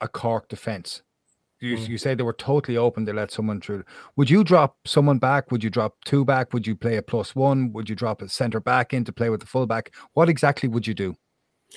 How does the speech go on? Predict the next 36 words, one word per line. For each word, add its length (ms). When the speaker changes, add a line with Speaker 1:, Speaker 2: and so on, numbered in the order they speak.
Speaker 2:
Look, 140
and 100
again, 280
the 80
biggest 320
thing 160
of 60
all 160
this 220
is, 160
without 300
anybody 340
going 180
back, 220
Paul, 240
is 120
the 80
understanding 680
of 140
how 140
to 100
mark 220
that 160
man 160
from 120
in 60
front 280
when 80
the 60
ball 180
is 80
more 100
than 140
one 160
kick 240
away. 140